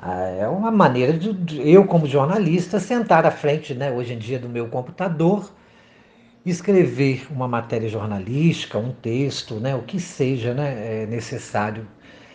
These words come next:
que, que eu preciso me expressar sem preocupação de censura, é, sem me preocupar com o que eu estou colocando, né,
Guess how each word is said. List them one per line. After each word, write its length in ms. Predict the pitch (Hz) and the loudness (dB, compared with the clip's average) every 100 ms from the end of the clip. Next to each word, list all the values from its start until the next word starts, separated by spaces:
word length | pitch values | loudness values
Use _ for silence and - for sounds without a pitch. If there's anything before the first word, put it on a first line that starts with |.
| _ - | _ -16
que, 160 | 113 101 - - | -12 -12 -16 -18
que 80 | - | -10
eu 60 | 110 | -8
preciso 680 | 147 147 - - 160 123 | -6 -8 -4 2 4 2
me 140 | 113 113 | -4 -6
expressar 680 | - - 196 185 185 185 196 | -6 0 0 4 6 6 2
sem 260 | - 233 202 | 2 4 6
preocupação 840 | 214 214 - 226 214 - 160 175 | 6 4 6 2 2 4 4 4
de 100 | 139 | 0
censura, 960 | - 131 113 - 156 175 196 160 131 - - - - - - _ _ | -4 -8 -8 -8 -2 2 4 4 0 -6 -20 -20 -20 -20 -20 _ _
é, 220 | 135 131 | -8 -6
sem 160 | 135 185 | -4 0
me 100 | 202 | 0
preocupar 760 | 190 202 - - - 160 190 - | 2 -2 -2 -4 0 2 2 2
com 140 | 220 | 2
o 80 | 214 | 2
que 260 | 226 214 | 0 4
eu 160 | 190 226 | 8 6
estou 320 | 170 - 180 | 4 0 0
colocando, 640 | 180 147 143 - 160 170 151 | 2 0 0 0 2 2 2
né, 260 | 180 190 | 2 2